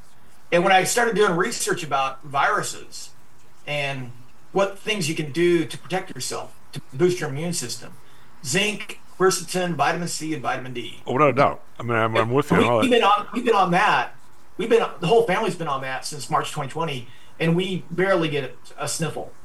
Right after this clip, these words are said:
Speaker 1: now.
Speaker 2: Well, Audrey's,
Speaker 1: Barely.
Speaker 2: Audrey's dad, I think he,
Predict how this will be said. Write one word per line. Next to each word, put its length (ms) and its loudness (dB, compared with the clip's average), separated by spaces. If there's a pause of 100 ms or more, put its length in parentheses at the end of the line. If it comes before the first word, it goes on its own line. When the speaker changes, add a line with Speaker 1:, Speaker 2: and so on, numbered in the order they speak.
(380)
Speaker 1:
now. 240 -6
Speaker 2:
Well, 100 4
Audrey's, 380 8
Speaker 1:
Barely. 180 4 (420)
Speaker 2:
Audrey's 320 4
dad, 320 8
I 80 2
think 140 -2
he, 160 -2